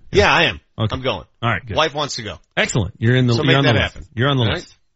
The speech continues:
Speaker 1: Going to the Avs game. Thank you. Um, not to bring that up now, but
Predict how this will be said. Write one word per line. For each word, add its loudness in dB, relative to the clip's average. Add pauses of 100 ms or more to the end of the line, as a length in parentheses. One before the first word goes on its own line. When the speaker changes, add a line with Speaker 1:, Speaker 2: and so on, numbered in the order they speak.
(460)
Speaker 1:
Going -2
to -4
the 0
Avs -2
game. -16 (160)
Thank -6
you. -16 (520)
Um, 0 (140)
not -10
to -18
bring -8
that -8
up -10
now, -6
but -10